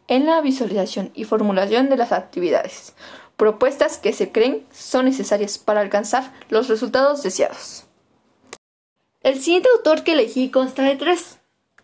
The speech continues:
Heath, Black y Porter. Ellos hicieron una sola definición de administración, la cual es el proceso de estructura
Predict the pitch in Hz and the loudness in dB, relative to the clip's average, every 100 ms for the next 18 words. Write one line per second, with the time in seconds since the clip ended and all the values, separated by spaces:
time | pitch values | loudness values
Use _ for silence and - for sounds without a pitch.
0 | _ _ 311 339 359 - 247 277 302 - | _ _ -2 -2 -2 -4 0 2 0 -8
1 | - - 214 - - - - - - _ | -18 -12 -8 -6 -6 -10 -20 -20 -20 _
2 | _ _ _ - _ - - 262 320 - | _ _ _ -20 _ -18 -2 0 0 -2
3 | 240 254 226 247 247 233 - 208 208 208 | 2 2 4 2 0 -2 -2 0 2 2
4 | 202 202 196 196 196 190 196 208 233 233 | 0 -4 -4 -4 -2 -2 -4 -4 -4 0
5 | 262 262 - _ - 208 208 247 247 254 | 0 0 -6 _ -4 -2 0 2 2 4
6 | 262 320 - _ _ _ _ _ _ _ | 4 2 -6 _ _ _ _ _ _ _
7 | - 262 294 320 302 320 285 269 - 277 | -4 0 0 0 0 0 0 0 -2 -10
8 | 277 - 349 349 | -10 -4 -2 -2